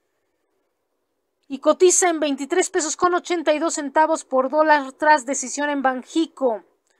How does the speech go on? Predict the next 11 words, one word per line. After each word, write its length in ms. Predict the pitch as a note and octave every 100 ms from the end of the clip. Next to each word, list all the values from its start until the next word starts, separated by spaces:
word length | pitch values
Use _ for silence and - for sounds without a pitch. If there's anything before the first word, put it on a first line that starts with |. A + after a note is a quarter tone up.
| _ _ _ _ _ _
Marina 640 | A#3 C#4 F4 E4+ D#4 C4+
apoya 360 | A#3+ D4 D4+ D#4
en 80 | D4+
atención 440 | C#4+ C4 C4+ D4
sanitaria 480 | D4+ C#4 C4+ D4 C#4+
y 20 |
seguridad 460 | C#4+ B3+ B3 C#4 C#4
por 200 | D4 C4+
pandemia 500 | C4 B3+ C#4 C#4+ D4
de 140 | C4+
covid. 400 | C4 A#3+ D#4 E4